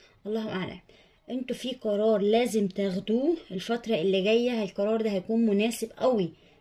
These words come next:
لحياتكم، أو هيكون عبارة عن طاقة، طاقة جديدة. لو القرار ده خدتوه في الوقت المناسب الفترة اللي جاية ما بين خمستاشر عشرين يوم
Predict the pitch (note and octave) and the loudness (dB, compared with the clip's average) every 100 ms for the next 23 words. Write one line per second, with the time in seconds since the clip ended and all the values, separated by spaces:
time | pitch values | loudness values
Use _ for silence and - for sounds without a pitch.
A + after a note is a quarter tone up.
0 | _ F#3+ G#3 G#3+ G3+ G3+ - F3+ E3+ _ | _ -6 -2 2 2 2 -4 -12 -12 _
1 | _ _ _ _ _ _ - G3+ G#3 G#3+ | _ _ _ _ _ _ -4 -2 0 2
2 | G#3 G#3 C4+ C#4 G3+ G3+ A#3 C4 A#3 G#3+ | 0 0 0 0 0 -2 -2 -2 -2 -2
3 | C4+ C#4 - - C4+ C4 - F3 D3+ - | -2 -2 -4 -2 -2 -2 -4 -8 -8 -14
4 | _ _ _ - A#3+ A#3 A3+ D3+ G#3+ C#4+ | _ _ _ -6 -4 -2 -4 -4 0 0
5 | - D#3+ - - - - - F3 F3+ G#3 | 0 -6 -12 -20 -20 -12 -4 -4 -2 2
6 | G#3+ B3 A3+ F3 A3 - - - - - | 4 4 2 2 2 2 -10 -20 -14 -6
7 | G#3 G3 - C4 G3+ G3 F#3+ G#3 C4 G3 | -4 -4 -4 -4 -2 -2 2 4 4 2
8 | G#3+ G3 G3 G3 A3+ C4 C#4+ - D#4+ C#4+ | -2 0 2 2 2 0 -2 0 -2 -2
9 | - _ - - - - F3+ A#3+ C4 A3 | -10 _ -20 -20 -18 -14 -6 -4 -2 -2
10 | F#3 F3+ F3+ G#3 C#4 C4 G3+ F3 G#3+ A3 | -2 0 2 4 4 2 0 0 0 2
11 | G#3+ G3 F#3 G#3+ G3 - A#3 A#3+ G3 F3+ | 2 0 -2 -2 -2 -2 -4 -4 -4 -4
12 | - A3+ A3 A3+ D4 | -2 2 4 4 4